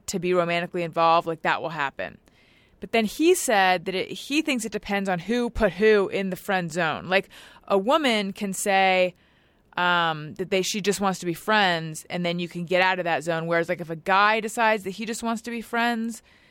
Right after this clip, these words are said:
then you're only ever gonna be friends. I guess the idea being if a guy says that, then he's not attracted to you, and men don't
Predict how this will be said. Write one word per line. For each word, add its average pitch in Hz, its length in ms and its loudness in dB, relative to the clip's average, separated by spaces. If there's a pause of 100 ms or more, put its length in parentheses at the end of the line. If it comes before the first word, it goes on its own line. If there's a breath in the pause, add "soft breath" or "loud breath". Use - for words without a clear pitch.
(160 soft breath)
then 180 680 0
you're 175 260 0
only 175 260 -2
ever 156 140 -4
gonna 156 140 -6
be 143 100 -12
friends. 131 640 -8 (1000)
I 175 120 -2
guess 175 260 0
the 185 160 -4
idea 165 380 0
being 160 280 -4
if 151 120 -12
a 160 80 -8
guy 175 300 2
says 165 280 -6
that, 151 240 -4
then 156 140 -8
he's 151 160 -12
not 147 160 -6
attracted 143 600 -8
to - 140 -12
you, 143 240 -6
and 139 240 -12
men 139 280 -10
don't 139 340 -12